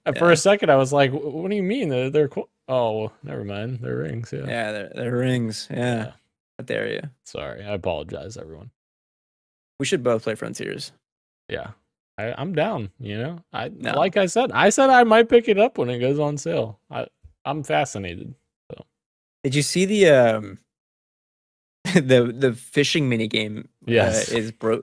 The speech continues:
Speaker 2: is broken?
Speaker 1: Oh, no, I didn't see that.
Speaker 2: So there are, uh, collectibles that you have to get in the game, memory tokens, I think, and other kinds of tokens to, uh, upgrade your Sonic and then m-, move on to, like, the next kind of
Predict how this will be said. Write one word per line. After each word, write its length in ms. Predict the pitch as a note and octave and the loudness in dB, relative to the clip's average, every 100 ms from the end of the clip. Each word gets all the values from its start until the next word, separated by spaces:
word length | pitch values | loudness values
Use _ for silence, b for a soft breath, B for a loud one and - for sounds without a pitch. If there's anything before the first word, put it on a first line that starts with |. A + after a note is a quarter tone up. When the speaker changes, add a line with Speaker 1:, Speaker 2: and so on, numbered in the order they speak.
| - | -4
Speaker 2:
is 140 | B2+ | -6
broken? 500 | A#2 A#2+ C3 A#3 C4+ _ _ | 2 2 4 0 -2 _ _
Speaker 1:
Oh, 380 | C3+ D#3 G#2+ F2+ _ _ | 4 6 4 0 _ _
no, 300 | A#2+ - - | -14 -10 -10
I 120 | D#2+ | -10
didn't 220 | F#2+ G#2 G#2 | -12 -14 -12
see 160 | - | -12
that. 260 | - - - _ _ _ _ _ - | -10 -12 -16 _ _ _ _ _ -6
Speaker 2:
So 260 | - C3 | 0 4
there 460 | B2+ C3+ C3+ C3 B2+ | 6 8 8 6 4
are, 60 | A#2+ | 2
uh, 420 | A#2+ A#2 A2+ A2+ _ | 2 4 4 0 _
collectibles 640 | C#3+ D3 E3 E3+ C3 A2+ | 0 0 2 0 0 0
that 120 | A#2 A2+ | -2 -4
you 120 | A2+ | -4
have 300 | C3+ B2+ B2+ | -2 -2 -2
to 80 | A#2+ | -6
get 300 | G#2+ A2+ - | 0 0 0
in 180 | B2 A2 | -8 -8
the 60 | |
game, 600 | - G#2 A2 G2+ F#2 C3+ - _ - | -6 -2 0 0 -4 -8 -18 _ -4
memory 280 | B2 B2+ A2+ | 0 0 0
tokens, 360 | - G2 G2+ G#2 | -2 -6 -6 -10
I 80 | |
think, 280 | G#2 A2 A2 | -12 -12 -8
and 100 | A#2 | -4
other 160 | D#3+ D3 | 2 2
kinds 160 | B2 G#2+ | 2 -2
of 60 | |
tokens 360 | G#2+ G#2 G2+ - | -4 -4 -6 -8
to, 460 | A#2 G#2+ G#2+ G#2+ A#2+ _ _ _ _ _ - | -6 -4 -4 -6 -10 _ _ _ _ _ -4
uh, 280 | A#2 G#2+ G#2 - | 0 2 0 2
upgrade 480 | B2 - C3+ C3 | 0 2 0 0
your 100 | B2 | -2
Sonic 480 | A2+ A#2+ A2+ B2 C3 | -4 -4 -4 -4 -6
and 140 | A2+ A2 | -6 -4
then 140 | G#2+ | -4
m-, 180 | G#2+ A2 _ _ _ _ A#2+ | -6 -10 _ _ _ _ -6
move 200 | A2+ G#2 | -4 -2
on 220 | G2+ G#2 | -2 -4
to, 160 | - G#2 | -4 -2
like, 340 | G2+ G2 _ | -2 -6 _
the 100 | A#2 | -6
next 280 | G#2+ G2+ - | -6 -6 -10
kind 200 | - G#2+ | -12 -8
of 200 | G2+ A#2 | -8 -10